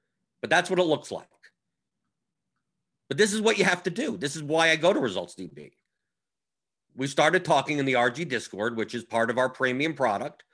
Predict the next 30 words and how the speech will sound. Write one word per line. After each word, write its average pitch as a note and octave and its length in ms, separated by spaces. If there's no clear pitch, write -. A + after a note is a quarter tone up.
I'm D3+ 100
always C4 360
in C4+ 160
there. G2 200
I'm D3 120
always G#3 220
in G#3+ 60
there G#3 100
discussing F3+ 420
strategy. C3+ 480
Sign D3 300
up F3+ 160
for F3+ 100
Roto D#3+ 240
Grinders E3+ 320
Premium. C3 380
Click G3+ 380
on A#3 160
that A#3 280
link A3+ 300
in A#3+ 140
the A#3+ 80
description. A3 720
Get - 160
ten F3 260
dollars F3 380
off D#3 220
your C#3+ 80
first C#3+ 320
month D3 240